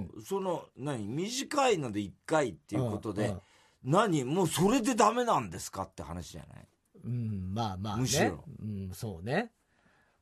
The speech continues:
Speaker 1: いやー。まあ、だから、なんつうの？強くムカつくまでは言えないけどね。でも、まあ、がっかりはするよね、これはね。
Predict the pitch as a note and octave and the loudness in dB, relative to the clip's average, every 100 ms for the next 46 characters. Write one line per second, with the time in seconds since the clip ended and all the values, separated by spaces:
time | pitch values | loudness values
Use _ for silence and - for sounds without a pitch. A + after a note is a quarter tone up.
0 | _ _ - F2+ F2+ D#2 D#2 D#2+ F2 - | _ _ -12 -10 -10 -12 -14 -16 -16 -16
1 | - - - - - - _ _ _ _ | -16 -16 -16 -18 -20 -20 _ _ _ _
2 | _ _ _ _ _ _ _ B2+ B2+ C3 | _ _ _ _ _ _ _ -12 -4 0
3 | B2 A2 A2+ G#2+ G#2 D#3+ G#3 B2 F#2+ A2 | 0 0 -2 -4 -6 -6 -4 -6 -6 -8
4 | - - - D4 D4 F3+ C#3 C3 G3+ - | -12 -8 -2 0 0 0 0 2 2 2
5 | - C4 A3 C3+ A2+ C3 F3 A#3 C4 D#3+ | 0 4 4 4 0 2 4 4 2 0
6 | A2 D2 G#2 A#3 - _ _ _ _ _ | -6 -10 -4 -4 -4 _ _ _ _ _
7 | _ _ _ - _ _ - A2+ G#2 - | _ _ _ -20 _ _ -8 -6 -8 -10
8 | C#3+ A#2+ F#2 - G#2 - - - - F3+ | -8 -8 -10 -10 -8 -8 -10 -14 -10 -6
9 | F#3 - G#2+ G2+ - A2 - F2 D#2 - | -6 -6 -8 -8 -8 -10 -8 -12 -12 -12
10 | A2+ F3 | -10 -12